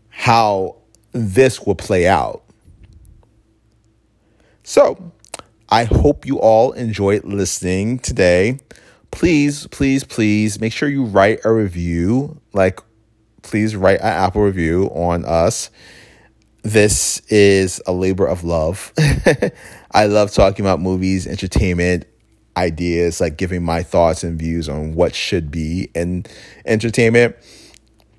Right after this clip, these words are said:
So if you all enjoyed that too, make sure you write a review. Please subscribe.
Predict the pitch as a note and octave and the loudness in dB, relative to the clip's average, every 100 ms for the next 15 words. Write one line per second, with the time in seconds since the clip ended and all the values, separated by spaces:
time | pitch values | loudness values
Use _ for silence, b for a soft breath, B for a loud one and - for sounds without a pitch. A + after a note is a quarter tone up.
0 | _ - - D3 B2 A2 A#2+ B2 B2+ C3 | _ -14 2 6 6 4 0 2 4 4
1 | B2+ A#2 A2 G#2 G#2 - - A2 A2 A2 | 2 -2 2 4 4 2 -2 0 2 2
2 | F#2+ G2 G#2 G#2 G2 F#2 F#2 E2+ E2 F#2+ | 0 -4 0 0 4 4 4 2 0 0
3 | F#2+ F#2 F#2+ G2 - - A2 A2 A2 G#2+ | 2 2 0 -2 -12 -6 -2 2 2 2
4 | - G2+ - A2 G2 F#2+ F#2+ G2 F#2+ | 0 0 2 4 6 6 4 2 -2